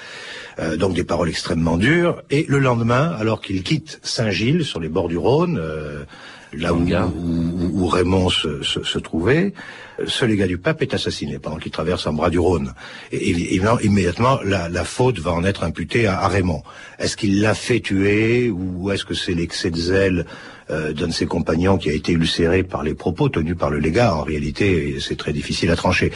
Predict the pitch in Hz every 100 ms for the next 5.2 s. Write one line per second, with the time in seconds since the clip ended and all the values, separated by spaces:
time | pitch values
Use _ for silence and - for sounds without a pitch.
0 | - - 123 117 107 82 69 - - -
1 | - 110 104 - 95 85 82 78 76 78
2 | 113 165 - 87 127 110 92 113 156 160
3 | 104 107 85 - 139 139 - 107 104 104
4 | 101 90 80 85 160 151 127 107 - -
5 | 175 165